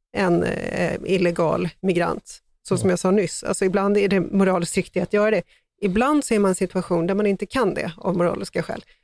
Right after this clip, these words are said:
Speaker 1: Det är så här, eh, om man arbetar med barn, om man sitter med ett barn varje dag i skolan, då älskar man förmodligen det barnet.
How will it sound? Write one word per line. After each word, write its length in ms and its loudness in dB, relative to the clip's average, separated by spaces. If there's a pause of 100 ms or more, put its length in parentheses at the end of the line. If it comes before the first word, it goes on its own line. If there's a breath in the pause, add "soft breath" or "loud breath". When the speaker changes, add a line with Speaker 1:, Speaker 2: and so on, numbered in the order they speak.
(140 soft breath)
Speaker 1:
Det 80 2
är 40 2
så 100 0
här, 140 0 (480 soft breath)
eh, 280 2 (380)
om 140 2
man 140 2
arbetar 340 0
med 160 2
barn, 420 2
om 140 -6
man 120 2
sitter 260 -4
med 100 2
ett 60 -10
barn 300 2
varje 200 2
dag 140 0
i 20 -2
skolan, 400 -2 (320)
då 80 2
älskar 360 0
man 160 2
förmodligen 360 2
det 100 2
barnet. 460 -2